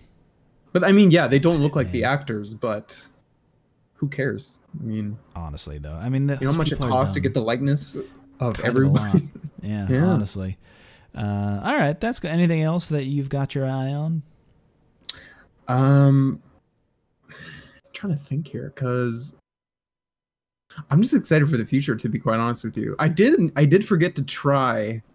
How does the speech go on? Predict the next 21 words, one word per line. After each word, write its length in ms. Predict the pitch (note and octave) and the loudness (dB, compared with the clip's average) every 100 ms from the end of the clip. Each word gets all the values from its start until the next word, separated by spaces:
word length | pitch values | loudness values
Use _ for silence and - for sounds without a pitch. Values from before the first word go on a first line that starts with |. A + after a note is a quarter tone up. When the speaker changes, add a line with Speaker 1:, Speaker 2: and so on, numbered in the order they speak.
| - | -8
Speaker 1:
um, 440 | A2+ A2 A2 G#2+ | -4 -2 -2 -4
that 200 | G#2 A2 | -6 -6
one 240 | A#2 C#3+ D#3+ | 0 2 2
fighting 300 | D#3 B2+ A#2 | 2 2 2
game 180 | A2+ | 0
I 60 | A2 | 0
was 100 | G#2 | -2
excited 400 | A2 - A2 G#2+ | -6 -4 -2 -2
for. 120 | A2+ | -6
I 40 | A2 | -8
can't 180 | - | -6
remember 220 | G3+ G3 C#3 | -2 0 0
the 60 | |
name 240 | A2+ A#2+ A#2 | 0 0 -2
of 140 | G#2+ | -4
it 60 | - | -6
now, 200 | G2+ F#2+ | -8 -8
but 180 | A2+ A2 | -6 -2
maybe 200 | A#2 B2+ | -2 0
someone 220 | D3+ C3 | 0 0
can 320 | A#2 G#2+ G#2 | 0 -2 -2